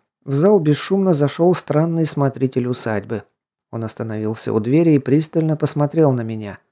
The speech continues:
Впервые посмотрел прямо. Я это только сейчас понял,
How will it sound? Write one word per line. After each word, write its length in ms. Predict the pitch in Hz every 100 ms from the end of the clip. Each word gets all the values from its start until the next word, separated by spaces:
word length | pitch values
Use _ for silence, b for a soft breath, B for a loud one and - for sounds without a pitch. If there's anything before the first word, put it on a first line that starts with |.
| _ _ _ _
Впервые 600 | _ - 113 104 113 135
посмотрел 680 | 135 113 110 101 - 110 113
прямо. 460 | 143 139 113 - _ _ _ _ _ _
Я 240 | 123 143
это 160 | 139 139
только 360 | 147 135 131 131
сейчас 460 | - 135 139 104
понял, 420 | - 110 107 95